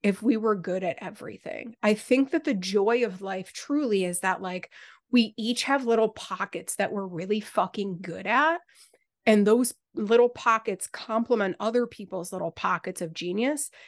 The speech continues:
And we fit together like a puzzle piece. If none of us had weaknesses, I wouldn't be reaching out to somebody for help with something. Like, if I'm really shitty at putting together systems and customer service and just, like,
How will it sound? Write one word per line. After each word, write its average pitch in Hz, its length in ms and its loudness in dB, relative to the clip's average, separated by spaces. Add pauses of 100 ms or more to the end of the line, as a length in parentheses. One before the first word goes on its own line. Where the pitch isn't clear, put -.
(120)
And 233 140 8
we 233 80 4
fit - 320 -8
together 220 440 2
like 190 160 -6
a 180 60 -10
puzzle 269 400 -4
piece. - 500 -10 (300)
If 208 180 2
none 254 260 4
of 277 100 2
us 233 120 -2
had 196 200 -10
weaknesses, 277 840 -2 (240)
I 220 120 6
wouldn't 285 260 4
be 240 140 -2
reaching 214 540 -2
out 277 240 0
to 220 100 -8
somebody 180 680 -6 (320)
for 226 600 4
help - 380 0
with 196 160 -6
something. 180 560 -8
Like, 214 160 0
if 240 100 0
I'm 277 260 6
really 247 200 2
shitty 269 340 -2
at 202 80 -4
putting 233 260 -6
together 220 300 -4
systems 185 520 -6
and 180 120 -12
customer 202 400 -4
service 190 460 -4
and 175 140 -10
just, 190 180 -10
like, 180 200 -8